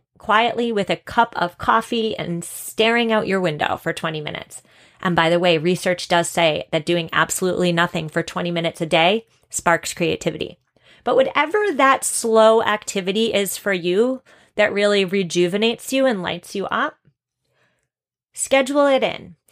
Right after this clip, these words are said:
You may have to actually write it down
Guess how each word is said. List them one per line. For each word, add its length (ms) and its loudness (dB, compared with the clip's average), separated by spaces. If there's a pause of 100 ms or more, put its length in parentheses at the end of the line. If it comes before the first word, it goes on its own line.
(720)
You 160 -2
may 280 2
have 240 -2
to 280 0
actually 540 -2
write 480 2
it 200 2
down 480 -2